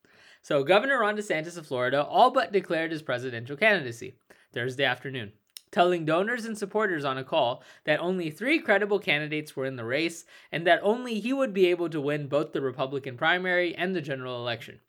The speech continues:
You have basically three people at this point that are credible in this whole thing.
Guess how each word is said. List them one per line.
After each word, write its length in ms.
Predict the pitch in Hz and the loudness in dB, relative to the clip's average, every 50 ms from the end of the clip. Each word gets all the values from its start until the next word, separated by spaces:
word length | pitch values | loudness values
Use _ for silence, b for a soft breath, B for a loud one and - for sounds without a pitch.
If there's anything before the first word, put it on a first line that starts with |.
| _ _ _ _ _ _ _ _ - - _ _ _ _ - | _ _ _ _ _ _ _ _ -20 -20 _ _ _ _ -6
You 140 | - 165 185 | 0 4 6
have 120 | 175 170 147 | 6 6 6
basically 460 | 170 170 170 - 160 - 175 151 143 | 2 -2 -2 -4 -6 -6 -4 -4 -4
three 220 | - 208 240 262 | -4 -4 -4 -4
people 320 | - 226 208 202 185 165 147 | -4 -6 -8 -8 -6 -8 -6
at 100 | 131 123 | -6 -4
this 160 | 135 131 131 | -6 -6 -6
point 240 | - 120 107 - - _ b b b b b b b b b b b | -8 -12 -12 -12 -14 _ b b b b b b b b b b b
that 120 | 160 156 | 2 4
are 100 | 156 151 | 4 4
credible 420 | 151 - 170 165 165 147 147 139 | 4 4 4 4 4 2 0 0
in 100 | 131 127 | 0 0
this 100 | 123 117 | -4 -6
whole 160 | - 127 110 110 | -6 -6 -6 -6
thing. 260 | - - 90 87 | -8 -10 -12 -12